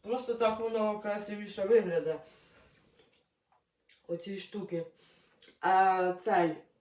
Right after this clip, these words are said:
А хоча по смаках, що на м'ясорубку я перекручую, що це те, то одне й те саме, мені кажеться.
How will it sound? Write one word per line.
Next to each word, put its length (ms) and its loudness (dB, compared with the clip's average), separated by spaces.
А 140 0
хоча 560 4
по 120 0
смаках, 560 4
що 160 -10
на 480 -4
м'ясорубку 640 2
я 160 6
перекручую, 720 -2
що 200 -2
це 180 -2
те, 340 0
то 140 -2
одне 220 4
й 40 6
те 120 -2
саме, 340 -4
мені 200 -6
кажеться. 560 -12